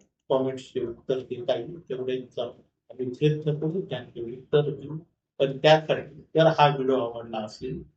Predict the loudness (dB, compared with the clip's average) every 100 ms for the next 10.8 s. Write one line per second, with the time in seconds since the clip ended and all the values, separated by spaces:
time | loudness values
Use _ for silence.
0 | _ _ -8 -2 0 -2 -2 4 4 4
1 | _ _ 0 2 4 2 2 2 4 2
2 | 6 6 4 0 -2 -8 -10 _ _ _
3 | _ -12 -12 -10 -10 -4 -4 -4 -12 -16
4 | -18 _ _ _ -14 -8 -6 -4 -6 -4
5 | -2 -2 -2 -6 -8 -4 -4 -6 -8 -8
6 | -8 -20 _ _ -4 4 4 6 4 2
7 | -6 0 0 0 -2 -4 -4 -2 -4 -4
8 | -4 -4 -4 -6 -12 -12 -12 -4 0 0
9 | -2 0 4 4 4 -4 -6 -18 _ _
10 | _ -2 0 -2 -8 -8 -8